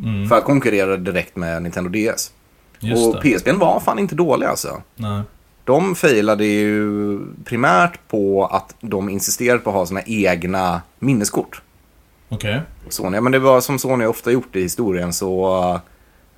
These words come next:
Speaker 2: eh, vill de pusha sina egna format, som har ett eget format av S D-kort.
Speaker 1: Sony gör
Speaker 2: Som
Speaker 1: ju
Speaker 2: var
Speaker 1: det.
Speaker 2: svindyra.
Speaker 1: Jo, jo, Sony gör det, men det är för att de får ju liksom royalties när andra använder
Speaker 2: I,
Speaker 1: deras
Speaker 2: själv-,
Speaker 1: shit.
Speaker 2: jag fattar varför, men det är fortfarande
Speaker 1: Ja.
Speaker 2: så här. Det var dumsnålt, det funkar inte.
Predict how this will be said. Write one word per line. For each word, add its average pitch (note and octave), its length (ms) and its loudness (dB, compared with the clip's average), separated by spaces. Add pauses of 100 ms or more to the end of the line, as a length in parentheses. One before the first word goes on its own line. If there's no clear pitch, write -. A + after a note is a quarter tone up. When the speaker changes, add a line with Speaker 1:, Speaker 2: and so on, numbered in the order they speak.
Speaker 2:
eh, E2+ 420 -2 (120)
vill F#2 300 -8
de F2+ 100 -2
pusha G2 220 -8
sina F#2+ 180 -6
egna F#2 160 -4
format, A2 380 0
som F#2+ 120 -6
har F#2+ 60 0
ett F2+ 80 -4
eget F#2 280 -2
format G2+ 300 -2
av E2+ 100 -4
S A2 180 -4
D-kort. - 420 -4 (560)
Speaker 1:
Sony G3 400 4
gör C3 140 8
Speaker 2:
Som B2 120 8
Speaker 1:
ju F3 60 8
Speaker 2:
var - 80 6
Speaker 1:
det. A#3 60 8
Speaker 2:
svindyra. F3 420 8
Speaker 1:
Jo, G3+ 220 8
jo, A2 80 0
Sony G3 360 2
gör B2 140 4
det, A2+ 100 2
men B2+ 120 2
det D3+ 60 2
är D#3+ 60 2
för D3+ 100 -4
att - 60 -4
de B2+ 180 2
får D#3 300 0
ju B2 60 4
liksom G#2 560 -2
royalties A#2 720 0
när A2+ 140 -2
andra A2 340 0
använder A#2+ 420 4
Speaker 2:
I, G2 40 4
Speaker 1:
deras G2 160 4
Speaker 2:
själv-, A#2 120 6
Speaker 1:
shit. - 180 0
Speaker 2:
jag A2 220 4
fattar - 180 4
varför, E3+ 320 4
men G2+ 180 0
det G2+ 60 2
är F#2+ 40 0
fortfarande F#2 380 0
Speaker 1:
Ja. - 40 -2
Speaker 2:
så F2 60 0
här. E2 240 -4 (640)
Det D3 120 0
var G#2+ 60 0
dumsnålt, A#2 520 0
det F2 120 -8
funkar F2 300 -4
inte. - 160 -10